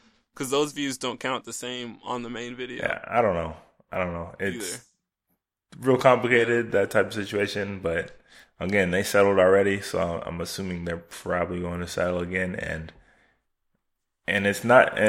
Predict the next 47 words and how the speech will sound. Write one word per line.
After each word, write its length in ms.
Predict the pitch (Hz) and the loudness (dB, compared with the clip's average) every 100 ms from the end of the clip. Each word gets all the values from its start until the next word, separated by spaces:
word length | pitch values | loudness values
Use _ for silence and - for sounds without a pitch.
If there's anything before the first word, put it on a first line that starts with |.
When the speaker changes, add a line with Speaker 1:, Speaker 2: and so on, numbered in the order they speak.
| 76 | 6
Speaker 2:
and, 160 | 107 | 4
Speaker 1:
Oh, 40 | 107 | 2
that's 160 | - | 2
Speaker 2:
and 100 | 117 | 2
it's 140 | 117 - | 2 0
Speaker 1:
crazy. 120 | - | -6
Speaker 2:
the 80 | 101 | 0
second 320 | - 160 147 | 6 8 8
Speaker 1:
That 40 | |
Speaker 2:
time 320 | - 113 95 90 | 10 10 10 2
Speaker 1:
fool's 220 | 180 117 | -2 -2
Speaker 2:
with 100 | 92 | -2
this 160 | 147 - | -2 -2
Speaker 1:
rich 60 | |
as 60 | 107 | 2
Speaker 2:
production 240 | 92 80 | 2 2
Speaker 1:
fuck. 80 | - | -4
Speaker 2:
company, 320 | 87 - 82 | -4 -4 -8
so 420 | 82 87 80 78 - _ _ _ _ _ _ _ _ _ _ _ _ - | -4 -2 -2 -4 -8 _ _ _ _ _ _ _ _ _ _ _ _ -2
something's 380 | - 139 123 | 2 4 2
going 280 | 107 101 95 | 2 4 4
on 320 | 98 90 85 | 4 4 2
where 140 | 82 80 | -2 -2
it's 200 | 80 - | -4 -6
like, 240 | - - | -6 -2
all 140 | - 85 | 2 2
right, 200 | 95 - - | 0 -4 -4
yeah, 160 | - - - | -4 -4 -4
y'all 180 | 95 92 | -2 -2
are 80 | |
just 480 | 87 92 - - - _ _ _ _ _ _ _ | -4 -8 -8 -14 -20 _ _ _ _ _ _ _
Speaker 1:
That's 240 | - 147 147 | -4 -2 -2
crazy. 640 | - 160 160 156 135 113 | -8 -10 -10 -10 -12 -12
Speaker 2:
straight 420 | 101 - 92 92 | -10 2 6 6
up 180 | 87 78 | 4 -2
just 300 | 87 82 87 | -6 -6 -6
jacking 340 | 90 87 - - | -2 0 0 -2
Speaker 1:
Well, 100 | 160 | -2
what's 160 | 190 | -2
Speaker 2:
people's 180 | 143 139 | 0 6
Speaker 1:
wild 220 | 208 233 | 6 6
Speaker 2:
shit 60 | 151 | 2
Speaker 1:
is 160 | 143 123 | 0 -2
that 100 | 135 | -4
Speaker 2:
now. 60 | |
Speaker 1:
they're, 140 | 92 135 | -2 -2
like, 460 | 143 127 117 - | 2 2 0 -6